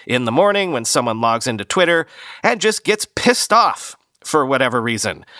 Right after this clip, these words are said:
for whatever the content is. You want people to wake up, log in, see something that makes them happy or calm or just ready to cheerfully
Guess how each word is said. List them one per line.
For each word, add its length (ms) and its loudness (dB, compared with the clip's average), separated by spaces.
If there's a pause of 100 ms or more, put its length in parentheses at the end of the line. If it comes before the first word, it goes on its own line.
(320)
for 140 -6
whatever 300 0
the 80 -8
content 500 0
is. 320 -4
You 240 -2 (440)
want 260 -2
people 280 -2
to 60 -2
wake 240 -2
up, 220 0
log 320 2
in, 260 0
see 180 -2
something 360 -2
that 100 -2
makes 200 -4
them 120 -4
happy 400 -2
or 80 -4
calm 380 2
or 40 -4
just 280 -6 (180)
ready 280 -4
to 160 -6
cheerfully 800 -2